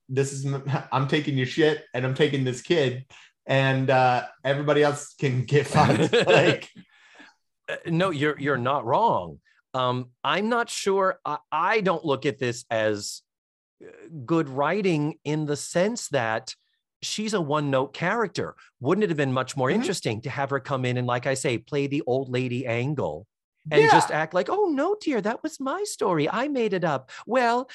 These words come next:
Speaker 2: goodbye. We have to leave now." Then in the later scene, when Andy's not around, when sweet grandma doesn't have to be putting on a show, that's when she could say, "Look, I don't care if I stole your story. It's the first one I ever got published.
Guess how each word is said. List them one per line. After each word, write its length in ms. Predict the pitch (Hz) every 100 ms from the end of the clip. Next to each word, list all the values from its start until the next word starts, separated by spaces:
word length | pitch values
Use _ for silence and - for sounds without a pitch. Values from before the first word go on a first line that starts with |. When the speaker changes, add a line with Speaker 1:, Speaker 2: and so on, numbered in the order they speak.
| -
Speaker 2:
goodbye. 600 | - 254 196 202 175 175
We 180 | 180 190
have 220 | 180 165 -
to 100 | 175
leave 340 | 196 208 165
now." 380 | 160 113 82 78 _ _ _
Then 280 | 110 156 214
in 100 | 196
the 100 | 147
later 380 | 131 147 233 254
scene, 500 | 214 - 123 76 - _ _
when 180 | 123 127
Andy's 400 | 123 143 160 131
not 240 | 127 120 117
around, 680 | 107 147 190 131 73 - -
when 220 | 120 120
sweet 320 | - 151 170
grandma 400 | 151 165 170 139
doesn't 220 | 127 127
have 200 | 143 143
to 80 | 143
be 100 | 151
putting 300 | 139 165 147
on 160 | 123 117
a 60 |
show, 500 | 123 175 160 92 69 _ _ - _
that's 360 | 131 170 208 -
when 160 | 156
she 200 | 143 143
could 200 | 131 127
say, 420 | - 131 107 87 - -
"Look, 420 | - 139 - - _ _ _ -
I 120 | 151
don't 180 | 170 127
care 220 | 160 196
if 100 | 175
I 80 | 123
stole 300 | - 135 107
your 120 | 95
story. 460 | 98 - 151 110 73
It's 180 | 143 -
the 100 | 160
first 280 | - 160 -
one 120 | 139
I 120 | 127 139
ever 160 | 151
got 280 | 131 120 -
published. 500 | 139 131 151 -